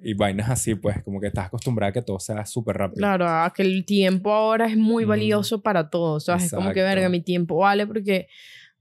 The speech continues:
Speaker 2: Eh, no tengo, ya todo es como, el tiempo es el, lo que cuesta ahorita en este momento.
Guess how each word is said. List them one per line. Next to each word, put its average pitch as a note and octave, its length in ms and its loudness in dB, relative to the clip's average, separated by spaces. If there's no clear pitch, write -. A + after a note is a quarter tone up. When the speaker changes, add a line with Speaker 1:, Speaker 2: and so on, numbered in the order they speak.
Speaker 2:
Eh, F#3 360 4
no F3 220 2
tengo, G3+ 480 2
ya G3 280 2
todo A3 340 2
es A#3+ 200 0
como, G#3+ 520 -2
el G3 160 4
tiempo B3 360 2
es A3+ 120 4
el, A3 340 0
lo F#3+ 140 4
que F3+ 160 0
cuesta G3 380 0
ahorita F#3 240 0
en G3 60 2
este G#3 200 0
momento. F#3 500 0